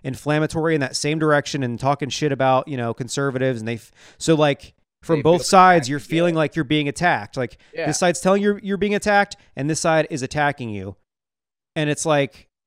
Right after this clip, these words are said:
Speaker 1: I wish that I got a chance to talk to this guy a little bit more, but I got, again, I got distracted by another guy. But it's like, that's the whole thing. And I think that's where conversations need to start with a lot of people
Speaker 2: Yeah.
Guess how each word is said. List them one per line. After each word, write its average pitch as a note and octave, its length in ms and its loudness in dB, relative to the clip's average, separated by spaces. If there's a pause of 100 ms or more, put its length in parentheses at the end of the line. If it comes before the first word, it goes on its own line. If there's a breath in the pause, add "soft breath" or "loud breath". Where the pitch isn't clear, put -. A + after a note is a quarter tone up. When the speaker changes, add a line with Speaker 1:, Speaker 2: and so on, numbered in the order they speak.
(120)
Speaker 1:
I D3 80 0
wish E3+ 240 2
that G3+ 100 2
I F3 120 2
got D3+ 160 2
a C#3 40 -4
chance D3 240 -4
to B2+ 80 -10
talk C3+ 220 0
to C3+ 60 -6
this B2 120 -6
guy A#2+ 140 0
a A2+ 60 0
little A#2 160 -2
bit A2+ 120 -6
more, A#2 300 -2
but A2 120 -8
I A2 80 -2
got, G#2+ 220 -4
again, G#2+ 180 -6
I G2+ 40 -8
got G#2 120 -8
distracted A#2+ 360 -6
by A2 100 -2
another B2 200 -4
guy. G#2+ 140 -2
But G#2 120 -6
it's - 140 -8
like, A#2 240 -4 (680)
that's D#3+ 200 0
the F3+ 120 -2
whole E3 160 0
thing. E3 300 0
And A#2+ 100 0
I B2 40 0
think D#3 160 -4
that's C#3+ 240 0
where D3 120 -4
conversations C#3 580 -4
need C3 100 -6
to G#2+ 60 -8
start C#3+ 300 -2
with C3+ 120 -8
a A#2 40 -8
lot A2+ 160 0
of A2 80 -8
people A2+ 380 -4
Speaker 2:
Yeah. E2+ 180 -14